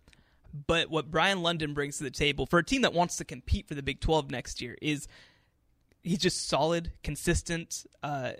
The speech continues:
I, I think that he's kind of the whole package of what they would need at linebacker. And again, I mean, Texas is gonna be fine regardless, and they're gonna grow into whatever. But if you wanna be a better team next year, I think the move really is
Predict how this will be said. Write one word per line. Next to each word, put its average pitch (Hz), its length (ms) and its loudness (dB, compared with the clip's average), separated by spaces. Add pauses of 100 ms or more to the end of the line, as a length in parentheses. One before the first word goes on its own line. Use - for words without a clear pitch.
(240)
I, 190 160 6
I 196 60 2
think 208 180 -2
that 185 100 4
he's 165 140 0
kind 180 180 4
of 151 60 0
the 147 60 -4
whole 170 180 0
package 151 420 0
of 139 60 -10
what 143 180 -4
they 143 80 -2
would 135 180 -2
need 139 200 -2
at 98 80 -6
linebacker. 120 680 -8
And 185 220 2 (500)
again, 196 240 0
I 123 40 -12
mean, 151 160 -8
Texas - 280 -2
is - 40 -12
gonna 156 140 -2
be 147 120 -4
fine 135 320 -4
regardless, 123 720 -8
and 139 340 -8
they're 156 100 4
gonna 147 220 -2
grow 147 320 -4
into 139 200 -8
whatever. 127 400 -6
But 139 280 -4 (520)
if 156 140 -6
you 190 60 0
wanna 220 200 2
be 175 200 -2
a 165 60 2
better 156 260 0
team 151 240 -6
next 147 300 -6
year, 151 260 -4 (260)
I 143 100 -6
think 151 220 -4
the 143 60 -6
move 135 300 -4
really 123 340 -4
is 101 380 -10